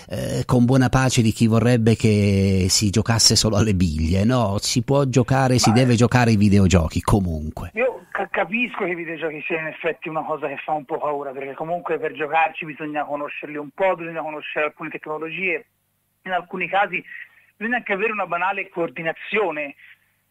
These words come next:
Speaker 2: per giocarci, non è facile giocare. Alcu-, alcu-, altri videogiochi, eh, sono molto narrativi e tutto sommato non richiedono alcun tipo di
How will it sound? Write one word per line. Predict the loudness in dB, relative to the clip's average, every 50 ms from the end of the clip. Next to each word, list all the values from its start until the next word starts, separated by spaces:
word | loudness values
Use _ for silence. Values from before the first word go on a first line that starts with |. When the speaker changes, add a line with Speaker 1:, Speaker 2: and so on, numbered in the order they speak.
| _ _ _ _ _ _ _ _
Speaker 2:
per | -6 -6 -6
giocarci, | -4 -6 -4 -2 -2 -2 -2 -4 -8 -8
non | -6 -4 -4
è | -4 -4 -4 -2
facile | -2 -2 -2 -2 -4 -8 -8 -10
giocare. | -10 -6 -6 -6
Alcu-, | -6 -6 -4 -4
alcu-, | -4 -4 -6 -8 -8 -6
altri | -6 -8 -10 -12 -14
videogiochi, | -14 -14 -14 -14 -14 -14 -14 -14 -14 -14 -14 -14 -12 -10 -10 -10
eh, | -10 -10 -12 -12 -14 -16
sono | -16 -14 -14 -14
molto | -14 -16 -16 -16 -18 _ _ -20 -18 -18
narrativi | -18 -18 -20 -20 _ _ -20 -18 -16 -16 -18 -18 -20 -20 -20 -20
e | -20 _
tutto | _ _ -20
sommato | -20 -20 -20 -20 -20 -20 _ -20
non | -20 -20
richiedono | -20 -20 _ -20 -20 -20 -20 -20 -20 -20
alcun | -20 _ _ -20 -20
tipo | _ -20 -20 _ -20 -20
di | _ -20 -20 -20 -20 -20 -20 -20